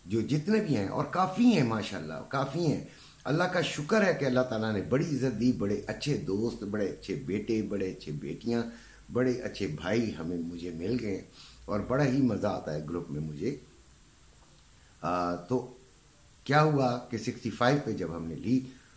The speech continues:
तो वो तकरीबन फ़िफ़्टी फ़ाइव, फ़िफ़्टी टू, फ़िफ़्टी थ्री तक आई और सारा balance बला-, balance हो गया। कई लोग उससे पहले बहरहाल निकल गए, लेकिन उनके,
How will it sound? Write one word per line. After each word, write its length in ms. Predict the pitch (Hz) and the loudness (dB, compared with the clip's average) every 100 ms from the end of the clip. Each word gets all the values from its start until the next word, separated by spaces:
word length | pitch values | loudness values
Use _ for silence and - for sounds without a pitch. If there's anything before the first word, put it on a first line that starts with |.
| - - | -14 -6
तो 100 | 92 | -6
वो 520 | 73 92 120 - - - | -4 0 2 0 -6 -6
तकरीबन 460 | 110 - 139 139 92 - | -4 0 0 0 -4 -4
फ़िफ़्टी 320 | 107 - 104 | -6 -4 -6
फ़ाइव, 540 | 98 - 87 92 92 95 - - - | -4 -2 -2 0 -2 -4 -10 -20 -10
फ़िफ़्टी 280 | 90 - 85 | -10 -6 -8
टू, 460 | - 98 98 101 - | -4 -2 -2 -4 -8
फ़िफ़्टी 280 | 71 - 82 | -14 -12 -12
थ्री 220 | - 110 | -10 -10
तक 300 | 104 95 85 | -6 -8 -4
आई 180 | 87 95 - - - | -2 -4 -6 -18 -6
और 160 | 113 120 | -4 -4
सारा 400 | - 139 147 95 | -2 0 2 0
balance 560 | 73 87 90 90 - - | -2 -4 -4 -6 -10 -8
बला-, 400 | 76 71 73 71 | -6 -6 -8 -8
balance 440 | 82 90 98 - | -6 -6 -8 -10
हो 120 | 82 76 | -8 -8
गया। 300 | 71 50 - - - - - | -8 -10 -12 -18 -18 -10 0
कई 180 | 143 165 | 2 4
लोग 220 | 135 120 | 2 0
उससे 180 | 120 127 | -4 -4
पहले 360 | - 127 143 | 0 2 2
बहरहाल 320 | 139 104 92 | 0 0 -2
निकल 360 | 90 87 104 143 | -2 -2 0 0
गए, 220 | 98 - - - - 95 | 0 -4 -10 -20 -10 -2
लेकिन 580 | 110 131 143 143 110 - | 2 4 4 2 2 2
उनके, 320 | 135 127 | 2 2